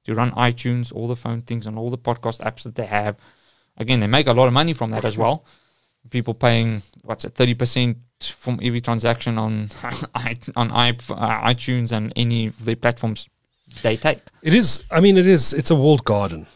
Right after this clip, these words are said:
Speaker 2: We all know that it's a walled garden.
Speaker 1: It
Speaker 2: Once you get in that walled garden, it is quite difficult to get out.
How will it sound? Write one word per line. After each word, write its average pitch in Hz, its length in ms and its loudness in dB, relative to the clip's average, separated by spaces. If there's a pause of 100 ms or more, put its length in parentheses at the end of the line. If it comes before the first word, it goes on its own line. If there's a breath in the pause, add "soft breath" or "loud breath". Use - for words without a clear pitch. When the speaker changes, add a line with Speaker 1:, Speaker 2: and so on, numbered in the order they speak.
(100)
Speaker 2:
We 120 140 -4
all 117 140 0
know 104 200 -2
that 95 160 -6
it's - 160 -6
a 101 40 -8
walled 98 240 -8
garden. 104 400 -4 (160)
Speaker 1:
It 143 140 2
Speaker 2:
Once 135 300 4
you 151 80 2
get 131 180 4
in 151 140 6
that 131 160 4
walled 117 240 2
garden, 127 280 2
it 160 80 2
is 175 120 0
quite 156 220 0
difficult 143 360 0
to 123 80 -2
get 123 200 0
out. 170 280 -2